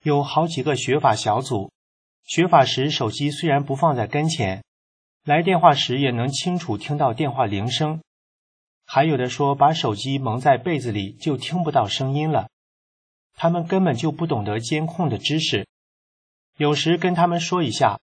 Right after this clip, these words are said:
他们口头也答应得挺好，但实际并没做到，还以为我弟多年并没有发生跟踪事件。协调人还经常打电话通知帮助谁谁发正念。据我知道，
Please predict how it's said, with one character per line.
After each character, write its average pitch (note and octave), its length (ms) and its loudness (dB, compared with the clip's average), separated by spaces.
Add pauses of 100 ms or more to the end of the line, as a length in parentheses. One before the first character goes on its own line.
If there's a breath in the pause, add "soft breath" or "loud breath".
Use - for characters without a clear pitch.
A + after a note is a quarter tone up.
(340)
他 - 140 -2
们 F3 160 0
口 A#2+ 240 -2
头 A#2 240 -2
也 B2 160 -2
答 C#3+ 200 -2
应 D3+ 120 -4
得 A2 100 -2
挺 - 280 -6
好， G2 320 -2 (460)
但 C#3 180 2
实 A#2 260 -2
际 C3 400 -6
并 E3 180 0
没 G2+ 180 -4
做 A#2+ 200 -2
到， G2+ 240 0 (600)
还 C#3 160 4
以 D3+ 80 0
为 B2 260 2
我 B2+ 200 0
弟 A#2+ 240 -2
多 E3 240 -2
年 B2+ 240 -2
并 D#3 180 0
没 A#2 140 0
有 C3+ 120 0
发 C#3 220 4
生 D3 260 -4
跟 D#3 200 0
踪 D#3+ 180 0
事 - 180 -4
件。 G2+ 320 -4 (1080)
协 E3+ 220 2
调 F3 160 2
人 C#3 200 4
还 C#3 200 0
经 F3 200 -2
常 B2+ 240 -2
打 G#2+ 180 2
电 B2 200 -4
话 B2 180 2
通 C#3+ 240 -4
知 D3 240 -2
帮 E3 260 0
助 D3 140 -2
谁 A#2 220 -4
谁 A#2 240 -4
发 C3+ 200 2
正 C#3 220 -2
念。 C3+ 240 -2 (720)
据 F#3 140 -2
我 G#2 180 0
知 B2 160 -4
道， A2+ 240 2